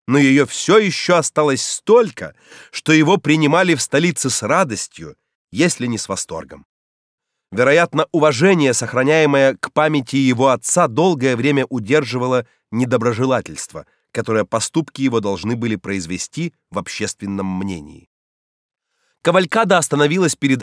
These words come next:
огромным зданием, стоящим в центре Дижона. Здание это называлось тогда герцогским домом, а по присоединении Бургундии к Франции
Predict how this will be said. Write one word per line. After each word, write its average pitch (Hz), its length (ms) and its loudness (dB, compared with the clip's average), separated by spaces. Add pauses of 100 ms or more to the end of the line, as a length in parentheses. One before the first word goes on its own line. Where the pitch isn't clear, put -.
огромным 127 480 0
зданием, 82 540 -8 (260)
стоящим 113 580 -2
в - 80 -12
центре 101 360 -8
Дижона. 85 460 -10 (720)
Здание 190 500 4
это 208 280 0
называлось 196 520 2
тогда 180 320 -2
герцогским 120 800 -4
домом, 80 440 -8 (800)
а 135 120 2
по 147 200 2
присоединении 147 840 0
Бургундии 123 720 0
к - 80 -10
Франции 180 640 -6